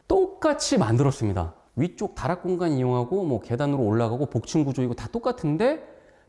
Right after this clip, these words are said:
방의 넓이가 여기는 먼저 왔던 방보다 약간 더 커요. 우리 주택까지의 접근성은요, 남 양평 아이씨에서 구 분,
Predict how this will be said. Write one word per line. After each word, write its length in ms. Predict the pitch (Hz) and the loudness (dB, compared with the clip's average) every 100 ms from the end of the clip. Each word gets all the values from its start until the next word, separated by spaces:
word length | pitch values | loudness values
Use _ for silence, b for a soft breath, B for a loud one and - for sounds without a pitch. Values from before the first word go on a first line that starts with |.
| - | -16
방의 340 | - 190 220 | -4 -2 0
넓이가 920 | 117 123 208 247 202 139 143 98 - - | 2 2 2 0 0 0 0 -4 -12 -8
여기는 440 | 110 127 165 226 - B B B | -6 -2 -2 -2 -8 B B B
먼저 260 | - 117 170 | -2 0 0
왔던 260 | 180 175 160 | 0 -2 -4
방보다 380 | 101 104 90 | -4 -4 -4
약간 240 | 113 - 120 | -8 -6 -4
더 140 | 101 | -4
커요. 460 | - - 220 123 92 - b b | -6 -4 -2 -2 -6 -16 b b
우리 160 | 123 208 | 2 4
주택까지의 500 | 262 247 226 220 220 | 2 0 2 2 2
접근성은요, 760 | 139 - 240 196 139 139 135 - b b | 0 0 0 2 2 2 0 -4 b b
남 240 | 107 139 143 | 2 4 4
양평 340 | 117 - 160 | 0 -2 -2
아이씨에서 420 | 104 123 - 123 | 0 0 -2 -2
구 220 | 196 - 117 | -4 -2 -2
분, 180 | 104 | -2